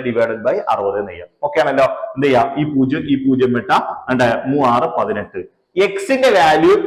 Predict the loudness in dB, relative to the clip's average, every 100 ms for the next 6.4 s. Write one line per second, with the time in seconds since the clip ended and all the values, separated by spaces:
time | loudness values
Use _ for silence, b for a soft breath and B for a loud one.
0 | 0 0 2 0 -2 -4 -12 -14 _ -4
1 | 0 2 2 2 2 2 -6 -6 -2 0
2 | 2 2 2 2 4 4 4 2 2 4
3 | 4 4 4 2 2 2 2 0 0 0
4 | 0 0 -2 -2 -4 -6 -8 -20 -20 _
5 | _ -2 0 2 2 2 2 0 -2 0
6 | 0 2 0